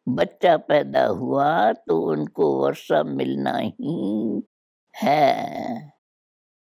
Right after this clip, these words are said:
तुम जानते हो हम शिव बाबा के थे, स्वर्ग में राज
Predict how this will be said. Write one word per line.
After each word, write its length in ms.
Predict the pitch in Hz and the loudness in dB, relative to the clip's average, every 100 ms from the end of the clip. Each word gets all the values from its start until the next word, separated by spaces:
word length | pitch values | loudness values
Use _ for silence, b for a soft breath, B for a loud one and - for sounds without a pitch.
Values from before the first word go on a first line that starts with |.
| _ | _
तुम 280 | 165 147 117 | -2 -2 -4
जानते 600 | 131 135 185 254 - 214 | -2 0 0 -4 2 4
हो 920 | 151 139 117 120 - 113 - 202 202 190 180 | 4 2 0 0 0 -2 0 0 0 2 2
हम 200 | 156 143 | 0 -4
शिव 320 | - - 233 | -4 -2 0
बाबा 440 | 214 196 165 160 143 | 2 2 2 2 0
के 260 | - 139 214 - | -2 -4 -4 -4
थे, 300 | 220 175 139 - _ _ _ _ _ _ - | 0 2 0 -4 _ _ _ _ _ _ -14
स्वर्ग 460 | - - 180 196 | -6 0 0 0
में 280 | 196 202 185 | -4 -2 0
राज 440 | 156 151 156 147 | 2 2 0 -4